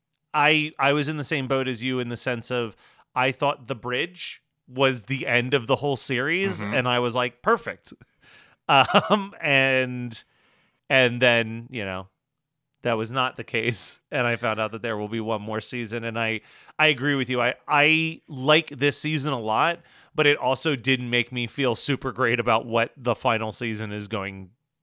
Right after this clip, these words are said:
Speaker 1: to be
Speaker 2: Yeah.
Speaker 1: in retrospect.
Speaker 2: Yeah. Yeah. And <sighs> I, I think I've said this before. You is one of those shows that, like, I watch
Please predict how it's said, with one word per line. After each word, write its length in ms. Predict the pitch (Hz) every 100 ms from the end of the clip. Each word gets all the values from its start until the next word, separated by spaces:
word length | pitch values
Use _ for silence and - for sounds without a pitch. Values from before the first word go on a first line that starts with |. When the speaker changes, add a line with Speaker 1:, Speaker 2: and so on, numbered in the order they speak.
| _ -
Speaker 1:
to 140 | 135
be 440 | 107 107 107 107 113
Speaker 2:
Yeah. 80 | 113
Speaker 1:
in 180 | 104 98
retrospect. 600 | 92 - 117 - - -
Speaker 2:
Yeah. 140 | 85 - _ _ _ _ _ _ - - - - _ _ _ -
Yeah. 340 | 98 85 85 - _ -
And 220 | 127 127 -
<sighs> 60 | 131 139 - -
I, 140 | 127 143
I 120 | 139
think 200 | 196 165
I've 140 | 107
said 200 | - 85
this 160 | 87 -
before. 400 | 92 - 92 90
You 420 | 92 110 135 151
is 140 | 139 123
one 160 | 113
of 120 | 107 98
those 200 | 95 -
shows 560 | - 87 87 87 87
that, 180 | 85 71
like, 380 | 82 80 76 -
I 200 | 78 78
watch 640 | 78 90 127 - - -